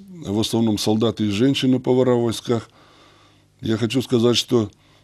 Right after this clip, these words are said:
ну, нареканий со стороны личного состава и родителей, когда приезжают на присягу и бывают в наших частях, то практически нареканий на питание личного состава нет. У нас остались подсобные хозяйства. У нас в настоящее время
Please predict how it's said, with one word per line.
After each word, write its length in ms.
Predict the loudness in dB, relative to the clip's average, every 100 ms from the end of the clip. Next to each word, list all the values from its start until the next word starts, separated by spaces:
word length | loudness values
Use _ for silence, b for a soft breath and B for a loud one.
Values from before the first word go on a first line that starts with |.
| -12
ну, 200 | -4 -2
нареканий 520 | 0 0 2 0 0
со 140 | -2
стороны 360 | -2 0 2 4
личного 420 | 4 4 0 -2
состава 560 | -2 -4 -2 0 0 -2 -4
и 20 |
родителей, 500 | -2 2 2 2 0
когда 280 | 0 0 0
приезжают 560 | 0 0 2 0 0
на 100 | -4
присягу 540 | -4 -4 0 0 0 -4
и 160 | -4
бывают 440 | 0 2 2 0 -4 b b b b -6
в 100 | -2
наших 320 | 0 0 -2
частях, 400 | -4 -4 0 -2
то 160 | -2 -4
практически 760 | -4 -2 -2 -2 -2 -4 -4 b b b b b b _ -4
нареканий 560 | 0 0 2 2 2
на 160 | 0 -2
питание 380 | -4 -2 -2 0
личного 360 | 0 -2 -4
состава 460 | -6 -8 -6 -6 -6
нет. 240 | -8 -6
У 40 | -4
нас 200 | -2 -2
остались 400 | 2 2 2 0
подсобные 460 | -2 0 0 0
хозяйства. 520 | -2 -2 -2 -4 -6 -12
У 40 | -6
нас 220 | -4 -4
в 40 |
настоящее 500 | -6 -2 -2 -2 0
время 360 | 0 0 0 -4